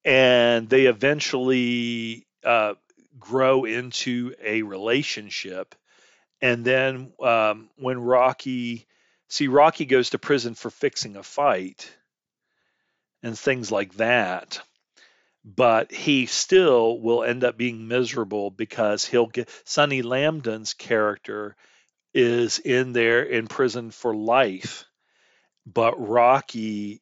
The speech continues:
gets out. But he doesn't wanna leave because he does have feelings for Sonny Lambden. See what I'm saying?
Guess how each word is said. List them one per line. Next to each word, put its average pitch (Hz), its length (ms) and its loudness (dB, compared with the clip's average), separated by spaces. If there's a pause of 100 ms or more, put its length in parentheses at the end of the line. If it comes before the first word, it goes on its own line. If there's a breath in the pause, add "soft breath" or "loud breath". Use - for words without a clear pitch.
gets 117 300 -2
out. - 500 -6 (640)
But 127 120 0
he 143 120 0
doesn't 131 420 2
wanna 120 260 -4
leave 117 680 0 (360 soft breath)
because 107 960 0
he 113 720 -6 (440)
does 113 380 2
have 104 380 0 (680)
feelings 107 520 0
for 101 160 -8
Sonny 107 300 -4
Lambden. 92 440 -16 (460)
See - 160 -6
what 156 60 0
I'm 151 80 -4
saying? 151 440 0